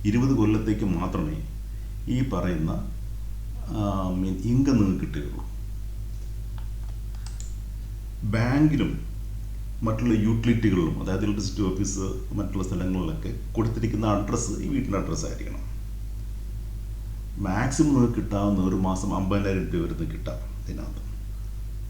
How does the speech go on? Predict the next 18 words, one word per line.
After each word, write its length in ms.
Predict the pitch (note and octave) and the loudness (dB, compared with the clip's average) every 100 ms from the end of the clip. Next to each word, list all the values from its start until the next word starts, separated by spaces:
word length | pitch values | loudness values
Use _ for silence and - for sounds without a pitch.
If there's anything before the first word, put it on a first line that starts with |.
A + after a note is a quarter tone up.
| - - - - - - - - - - - | -6 -6 -6 -6 -6 -6 -6 -6 -6 -6 -4
പിന്നെ 140 | C3 C#3 | 0 2
നിങ്ങൾക്ക് 400 | B2+ B2 B2+ C3+ C3+ - A2+ | 4 2 2 0 0 0 2
ലംസം 440 | A2 C3 - D3 C#3 - - - - - - - - - - | 4 4 4 4 2 0 -4 -6 -6 -6 -6 -6 -6 -6 0
പേയ്മെന്റ് 380 | G#2 G2+ F#2+ F2+ | 4 4 4 2
എടുക്കാം. 260 | F2 F2 - | 0 -2 -2
I 40 | G2 | 0
mean, 120 | F#2 - - G#2 G2+ | 0 0 -4 -2 2
ലംസം 280 | G#2 G#2+ A2 | 2 2 2
പറ്റില്ലെങ്കിൽ 360 | F#2 F#2 G#2+ G#2 | 2 2 2 2
ഒറ്റ 120 | G2+ C#3 B2+ | 2 0 2
തവണയായിട്ട് 460 | G#2 G#2+ G2 F2 G2+ | 2 2 0 0 0
നിങ്ങൾക്ക് 300 | F#2+ F#2 - - A1+ - - - | 0 0 -2 -4 -4 -6 -6 -2
പൈസ 160 | G2 G2 | 0 0
പിൻവലിക്കാൻ 520 | G#2 F#2 F2 E2+ F2 D#2 | 0 0 0 0 -2 -2
പറ്റും. 260 | - - E2+ | -2 -2 0
അങ്ങനെ 200 | B2+ - | 2 2
ചെയ്യുവാണെങ്കിൽ 540 | G#2 G2+ F#2 E2+ F2 A#2+ - - - - - G#2+ A2+ | 2 2 0 0 0 0 0 -4 -6 -8 -6 2 6
എന്താണോ 380 | A#2+ B2+ C3 | 6 6 6